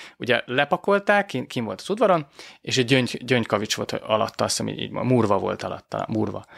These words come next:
Nem gyöngy volt, murva. Tehát, ö, a gyöngy lett volna, más lett volna, de ott volt a murva, és amikor levették a, a léceket,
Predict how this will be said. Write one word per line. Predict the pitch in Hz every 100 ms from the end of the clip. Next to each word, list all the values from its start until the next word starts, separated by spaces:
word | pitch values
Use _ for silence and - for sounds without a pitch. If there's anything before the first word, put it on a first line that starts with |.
| - -
Nem | 107
gyöngy | 101 104 113
volt, | 151 151 -
murva. | - 98 98 95
Tehát, | - 107 - 87 - - - _ _
ö, | -
a | 143
gyöngy | 139 147 175
lett | 165 139
volna, | 131
más | 117 110
lett | 110 -
volna, | 107 110
de | 120 117 - - - -
ott | 180
volt | 156 120
a | 110
murva, | 151 247 277
és | - -
amikor | 139 139 127
levették | - 175 156 120 - 107 -
a, | 110 107 107 - _ -
a | 104 98 98 92 - _
léceket, | 90 120 233 - - 143 -